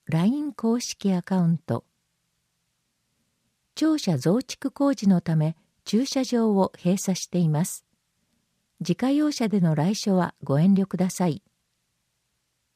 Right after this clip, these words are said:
令和二年分の申告期限と納期限のお知らせ。所得税及び復興特別所得税、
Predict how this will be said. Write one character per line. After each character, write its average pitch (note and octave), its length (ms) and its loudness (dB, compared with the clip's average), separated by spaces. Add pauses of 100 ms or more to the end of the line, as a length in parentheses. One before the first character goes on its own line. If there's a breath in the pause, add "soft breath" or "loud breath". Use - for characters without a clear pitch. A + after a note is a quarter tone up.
(1160)
令 B3+ 240 2
和 D4+ 140 0
二 A#3 140 4
年 B3 280 2
分 A3+ 260 4
の G3 120 4
申 B3+ 280 0
告 - 300 -12
期 C#4+ 120 -6
限 A#3+ 240 4
と C#3 140 -2
納 E3 240 4
期 - 180 -6
限 F#3+ 280 4
の C3+ 100 0
お C3 60 -2
知 - 160 -6
ら C#3+ 120 -2
せ。 C3 300 -4 (920)
所 - 180 -2
得 D4 300 -2
税 E3 360 0 (120)
及 A3+ 220 2
び D3 120 -2
復 D#3+ 320 -4
興 C#4+ 220 0
特 C#4 260 -2
別 B3 260 -2
所 A3 140 -4
得 A3+ 260 -4
税、 C#3 360 0